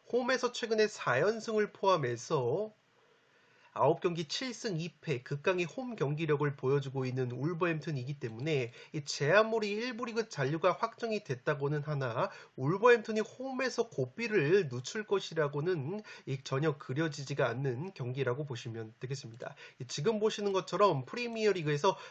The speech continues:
네 번째로 홈발을 많이 받는 울버햄튼이기 때문에 이 충분히 울버햄튼이 홈발을 받을 만한 매치라고 생각이 되고 있습니다. 다만 에버튼 같은 경우에는 최근에 원정에서 여섯 경기 일 승 삼 무 일 패로 나름대로 선방을 하고 있는 흐름이고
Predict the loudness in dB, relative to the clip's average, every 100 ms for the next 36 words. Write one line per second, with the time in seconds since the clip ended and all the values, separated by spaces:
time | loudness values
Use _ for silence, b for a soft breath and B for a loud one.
0 | -4 2 4 6 6 6 4 4 4 2
1 | -6 4 8 8 6 2 2 0 2 2
2 | 0 -2 -2 0 2 0 0 -2 -4 -4
3 | -6 -6 -4 -2 0 -2 -6 B B -10
4 | -8 -8 -8 -8 -4 0 0 2 2 2
5 | 0 -4 -4 -4 B -16 -10 -10 -2 4
6 | 4 4 0 -6 -4 0 2 2 0 -4
7 | -6 -4 -4 -2 -4 -4 -4 B B -10
8 | -6 -4 -4 -6 -6 -6 -6 -8 -8 -8
9 | -8 -10 -14 _ b b b b b b
10 | b b b _ 4 6 6 6 4 2
11 | 0 0 2 4 6 6 4 2 -6 -4
12 | 2 4 4 4 4 2 2 2 0 0
13 | 0 0 0 0 -2 -2 -4 -4 -6 -4
14 | -2 0 0 0 -2 0 0 2 0 2
15 | 4 4 2 0 -2 -6 -2 0 0 0
16 | 2 0 0 0 -2 -2 -2 -2 -2 -2
17 | -2